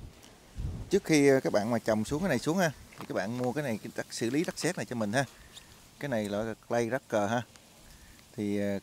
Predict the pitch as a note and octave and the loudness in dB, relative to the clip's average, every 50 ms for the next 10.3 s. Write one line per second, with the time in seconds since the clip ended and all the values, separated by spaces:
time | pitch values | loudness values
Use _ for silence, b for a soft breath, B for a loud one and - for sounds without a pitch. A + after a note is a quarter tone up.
0 | - - C#3 B2+ A#2+ A#2 G#2+ G#2 A2+ C#3+ C#3+ C#3+ A#2 A#2 A2 G#2+ G2+ - C#3 E3+ | -6 -6 -4 -4 -2 -2 -2 -2 -4 -4 -4 -2 0 0 -2 -2 -2 -2 -2 -2
1 | - B2+ G#2+ G2 - B2 B2+ A2 G#2+ G2+ F#2 F#2 F#2 G#2 G#2+ - G#2 F#2+ F#2 F#2 | -2 -4 -6 -4 -4 -4 -2 -2 0 0 -2 -2 -4 -4 -4 -2 -4 -4 -4 -2
2 | - G#2 G#2+ A2 A#2 A#2+ - - B B B B B B B B B B B B | -2 -2 0 0 -2 -4 -6 -12 B B B B B B B B B B B B
3 | - - F#2 F2+ B2 - B2+ A2+ A2+ A2+ B2+ C3+ D3+ D3 C3 A#2+ C3 C#3+ C3+ B2 | -12 -10 -8 -8 -4 0 0 0 2 0 -2 -2 -2 -2 -2 -2 0 4 4 4
4 | A#2+ A2+ - F#3 D#3+ A#2+ A2+ A#2 A2+ A2+ A2+ C#3 A#2 F#2 G2 G2 - - - G2 | 4 2 0 -2 -2 0 0 0 0 0 -2 -2 -2 -2 -4 -6 -12 -10 -8 -4
5 | G2 G2 G2+ F#2 G2+ F#2+ F#2+ G2+ G2+ F#2+ F#2+ F2+ F#2 G#2 G#2+ B2 C#3 C3 B2+ C3 | -4 -4 -4 -4 -4 -4 -2 -2 -4 -4 -4 -6 -8 -8 -8 -8 -6 -6 -4 -4
6 | C#3+ E3 E3 D#3 A2 A2+ C#3+ D#3 - - - D#3 E3 - D#3 C#3+ A#2 G2 G#2 A#2 | -4 -4 -2 -2 -2 -2 -4 -6 -8 -6 -6 -6 -4 -4 -4 -4 -2 -4 -4 -4
7 | A#2 - B B B B B B B B B B B B B B _ _ _ - | -6 -12 B B B B B B B B B B B B B B _ _ _ -6
8 | G#2+ G2+ G2+ F#2+ G2 - C#3 C3 G#2+ G2 F#2+ F#2+ F#2+ F#2+ F#2+ F#2 - - - - | -4 -4 -2 -4 -4 -4 -2 -2 -2 -2 -2 -2 -4 -4 -4 -6 -8 -12 -16 -20
9 | - - - - - - - - - - - - - - - - - - _ - | -20 -20 -20 -20 -20 -20 -20 -20 -20 -20 -20 -20 -20 -20 -20 -20 -20 -20 _ -8
10 | D3+ D#3+ D#3+ - D#3 D#3+ | -8 -6 -6 -4 -6 -6